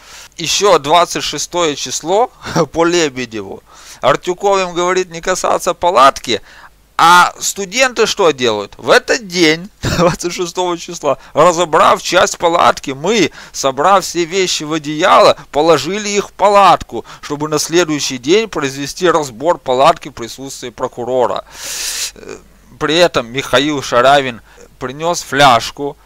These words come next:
со спиртным, и они его распили.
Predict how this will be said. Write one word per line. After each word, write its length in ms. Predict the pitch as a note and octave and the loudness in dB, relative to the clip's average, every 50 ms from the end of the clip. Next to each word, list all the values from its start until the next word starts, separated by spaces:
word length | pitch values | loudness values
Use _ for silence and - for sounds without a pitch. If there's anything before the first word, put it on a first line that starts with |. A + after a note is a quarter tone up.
| _ _ | _ _
со 220 | - - - D#3+ | -14 -10 -6 -4
спиртным, 760 | D3 - _ - E3 D3+ C#3 - D3 C#3 C#3 C3+ C3+ C#3+ C#3 _ _ _ _ _ _ _ _ - | -6 -4 _ -2 -2 -2 -2 -4 -10 -12 -10 -10 -10 -12 -14 _ _ _ _ _ _ _ _ -6
и 100 | - A#2+ | -2 -2
они 320 | B2+ C#3 D3+ F3 A3+ A#3+ | -2 -2 -2 -6 -6 -4
его 380 | A3 F3 C#3 D3 F#3+ A3 A3 - - - | -4 -4 -2 -2 -2 -2 -2 -4 -4 -2
распили. 720 | B2+ F#3+ A3 - - - - A3 G3+ - A#2 G2+ F#2+ - | 0 0 0 -2 -4 -10 -8 -6 -6 -6 -6 -6 -10 -12